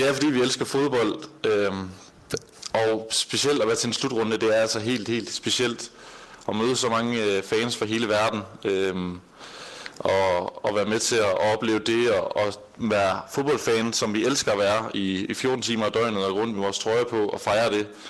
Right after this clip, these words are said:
Øhm, vi føler på mange måder, at vi er blevet gidsler i, i et fifa-spil om, hvor det skal være henne.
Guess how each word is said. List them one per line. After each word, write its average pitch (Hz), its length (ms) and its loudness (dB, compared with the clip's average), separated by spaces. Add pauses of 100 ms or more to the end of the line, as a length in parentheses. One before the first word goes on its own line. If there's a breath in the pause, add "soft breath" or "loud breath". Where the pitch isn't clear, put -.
(500 loud breath)
Øhm, 95 320 0
vi 101 80 0
føler 139 200 0
på 110 80 0
mange 113 200 0
måder, 117 120 2
at 117 80 0
vi 107 60 0
er 104 40 0
blevet 101 300 0
gidsler 107 440 -2
i, 95 360 0
i 95 220 -2
et 95 100 -6
fifa-spil 107 760 -2
om, 107 120 2
hvor 107 280 0
det 95 100 -4
skal - 160 -2
være 110 200 2
henne. 101 260 -2